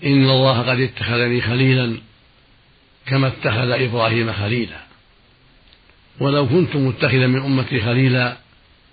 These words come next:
لاتخذت أبا بكر خليلا. ألا وإن من كان قبلكم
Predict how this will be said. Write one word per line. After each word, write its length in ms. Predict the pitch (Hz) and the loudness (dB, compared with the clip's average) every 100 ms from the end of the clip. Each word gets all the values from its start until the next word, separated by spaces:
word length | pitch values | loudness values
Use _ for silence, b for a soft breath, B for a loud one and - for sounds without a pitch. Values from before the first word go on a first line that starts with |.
| _ _ _ - | _ _ _ -6
لاتخذت 540 | 131 131 131 120 117 | -4 -4 -4 -4 -4
أبا 280 | 110 117 110 | -4 -4 -4
بكر 320 | 107 117 113 | -4 -4 -4
خليلا. 420 | 101 104 135 131 - - - _ _ _ _ _ _ _ _ _ _ _ _ _ _ - 131 | -4 -2 -2 -4 -10 -20 -20 _ _ _ _ _ _ _ _ _ _ _ _ _ _ -8 0
ألا 240 | 123 127 | 4 4
وإن 480 | 123 131 131 127 127 | 4 2 2 2 0
من 140 | 123 | -2
كان 300 | 123 123 127 | 0 0 0
قبلكم 600 | 135 135 143 131 131 98 | 2 2 0 0 -2 -4